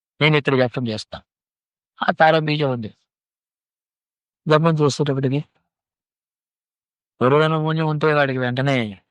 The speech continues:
గంటల్లోనే తారా దర్శనం ఇలా ఉంది. అమ్మ,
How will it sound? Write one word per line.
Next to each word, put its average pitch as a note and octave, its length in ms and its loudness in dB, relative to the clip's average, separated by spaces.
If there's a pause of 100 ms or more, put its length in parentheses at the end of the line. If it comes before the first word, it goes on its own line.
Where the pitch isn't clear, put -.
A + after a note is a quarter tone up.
(920)
గంటల్లోనే E3 500 2
తారా D#3 280 2
దర్శనం C#3+ 360 -4
ఇలా A#2+ 180 -2
ఉంది. F#2+ 240 -12 (2000)
అమ్మ, F3 340 4